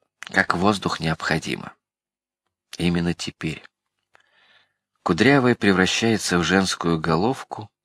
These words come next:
с длинными ресницами и ротиком-сердечком. Над левой бровью родинка. Вы не москвич, Керженцев?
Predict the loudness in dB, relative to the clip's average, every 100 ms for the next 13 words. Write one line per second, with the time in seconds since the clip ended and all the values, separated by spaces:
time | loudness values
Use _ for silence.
0 | -12 -8 -6 -2 0 0 -2 -4 -4 -6
1 | -4 -4 -4 -8 -8 -10 -14 _ _ -14
2 | -6 -2 -2 -2 -10 -8 -6 -6 -6 -10
3 | -6 -8 -8 -14 _ _ _ _ -20 -20
4 | -20 -20 _ -4 -2 2 2 4 4 4
5 | 2 2 -2 -10 _ -6 0 0 -2 -8
6 | -10 -12 -14 _ _ _ _ _ _ _
7 | _ _ -8 2 4 6 4 2 2 2
8 | 2 -2 -8 _ _ _ _ 0 2 0
9 | -6 -10 -12